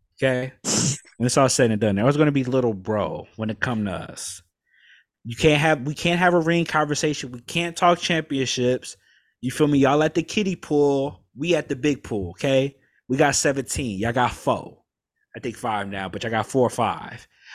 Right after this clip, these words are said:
Y'all still, y'all still, like, we, like, we see y'all. We see y'all, but we got seventeen. We comfy over here. Y'all gotta catch up. Y'all got a lot of catching up to do.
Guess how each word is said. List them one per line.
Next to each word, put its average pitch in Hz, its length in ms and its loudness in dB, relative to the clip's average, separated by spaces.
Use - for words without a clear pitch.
Y'all 127 160 4
still, 151 420 6
y'all 131 180 4
still, 160 640 6
like, 127 200 4
we, 185 180 4
like, 160 280 4
we 190 120 2
see 285 400 2
y'all. 120 480 -2
We 165 140 2
see 254 300 0
y'all, 123 340 4
but 120 100 0
we 160 100 0
got 156 160 0
seventeen. 123 600 -4
We 135 80 -6
comfy 120 320 -2
over 95 160 0
here. 98 120 -4
Y'all 127 160 2
gotta 123 180 2
catch 120 280 -4
up. 90 240 -6
Y'all 117 100 -4
got 110 100 2
a - 20 2
lot 110 140 2
of 110 60 -6
catching 113 260 -2
up 98 140 -4
to - 60 -10
do. - 120 -12